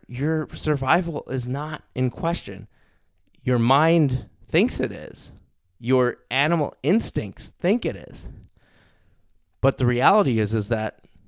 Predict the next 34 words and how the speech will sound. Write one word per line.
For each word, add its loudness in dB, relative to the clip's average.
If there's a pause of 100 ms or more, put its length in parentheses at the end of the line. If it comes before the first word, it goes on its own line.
(220)
you -4
can 0
always 2
go 0
back -4
to -10
the -2
way 2
you 2
were 0
before. -2 (920)
Or 2 (200)
you 0
can 0
just, -4
you 2
can 0
choose 2
to 0
learn 2 (800)
that 0
whatever 2
you 0
just -2
tried 0 (380)
didn't 0
work 2
for -2
whatever 0
reason. -2 (500)
Try 0
to 0
figure -2
out 0